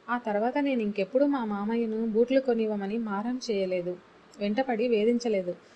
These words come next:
ఒకవేళ ఆయన బూట్లు కొనిచ్చినా అవి ఎప్పుడో కాలగర్భంలో కలిసిపోయేవి.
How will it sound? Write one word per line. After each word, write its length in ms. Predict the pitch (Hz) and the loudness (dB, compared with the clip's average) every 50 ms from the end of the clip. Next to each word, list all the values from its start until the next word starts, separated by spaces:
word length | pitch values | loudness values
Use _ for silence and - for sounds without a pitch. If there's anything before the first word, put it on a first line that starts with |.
| - - - - | -20 -20 -4 -4
ఒకవేళ 380 | 202 202 208 196 196 208 233 262 | -2 -2 0 0 2 4 4 4
ఆయన 240 | 269 262 247 233 220 | 4 2 0 -2 -2
బూట్లు 340 | 202 180 185 185 - 220 214 | -4 -4 -6 -4 -4 -6 -4
కొనిచ్చినా 580 | 220 220 220 214 214 214 226 233 247 262 247 - - - - - - - 208 | -2 -4 -4 -4 -4 -2 -2 -2 -2 -2 -6 -10 -16 -20 -20 -20 -12 -4 0
అవి 120 | 208 202 | 0 0
ఎప్పుడో 280 | 196 196 - 220 233 262 | 0 0 2 4 4 4
కాలగర్భంలో 1040 | 262 269 254 240 240 240 240 240 226 - 226 226 220 220 220 233 233 233 240 254 262 | 6 4 2 4 4 2 0 -2 0 4 4 4 4 4 0 0 2 2 2 2 0
కలిసిపోయేవి. 800 | 262 214 190 202 - 254 247 247 226 220 214 196 185 170 170 | 0 -4 -6 -6 -8 -6 -2 0 0 0 0 -2 -2 -6 -10